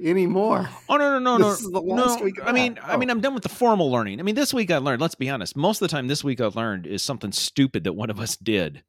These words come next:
Speaker 2: Um, and I learned not to do that.
Speaker 1: Or
Speaker 2: That kind of learning.
Speaker 1: Or both, or both of
Speaker 2: Yeah,
Speaker 1: us did.
Speaker 2: yeah.
Speaker 1: Yeah.
Speaker 2: And let's be honest, even when I say I'm done learning, that kind of learning, not only is it not going to end, I think, um, doing stupid stuff is, is trending upward.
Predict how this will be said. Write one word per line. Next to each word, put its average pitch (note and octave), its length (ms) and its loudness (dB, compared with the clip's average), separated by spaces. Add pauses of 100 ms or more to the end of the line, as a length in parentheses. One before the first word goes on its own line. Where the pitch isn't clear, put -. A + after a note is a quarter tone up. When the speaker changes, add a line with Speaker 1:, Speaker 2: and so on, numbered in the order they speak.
(460)
Speaker 2:
Um, G2 400 2
and C3 100 0
I C3 60 4
learned B2+ 240 0
not A#2 220 -2
to B2+ 80 -8
do C#3+ 260 -6
that. A2+ 200 -2
Speaker 1:
Or C#3+ 100 6 (260)
Speaker 2:
That F3 260 4
kind E3 180 0
of A#2 140 -6
learning. A2+ 320 2
Speaker 1:
Or C#3 60 8
both, C3 340 6
or D#3 220 6
both E3 320 6
of E3+ 100 6
Speaker 2:
Yeah, A#2+ 80 6
Speaker 1:
us - 120 2
did. A2 340 2
Speaker 2:
yeah. A#2+ 100 4
Speaker 1:
Yeah. C3 300 2
Speaker 2:
And F#3+ 100 4
let's B3+ 180 2
be E3 200 -2
honest, C3+ 420 -2
even G#3 260 -2
when E3+ 120 0
I D3 80 0
say C#3+ 220 -2
I'm A#2+ 140 -2
done B2+ 200 0
learning, B2+ 400 -2 (320)
that G#2 400 2
kind D3 180 0
of A2 160 -6
learning, A2 460 -4 (480)
not G#3 220 2
only B3 180 2
is D3+ 100 2
it D3+ 100 -2
not C3+ 380 0
going A#2 200 0
to G2+ 140 -8
end, G#2+ 360 -8 (160)
I G3 180 0
think, E3+ 340 -4 (120)
um, A2 380 -4 (120)
doing D#3+ 240 2
stupid F3 380 -4
stuff - 280 -2
is, - 220 -4
is A#2+ 160 -4
trending B2 380 0
upward. G3 440 2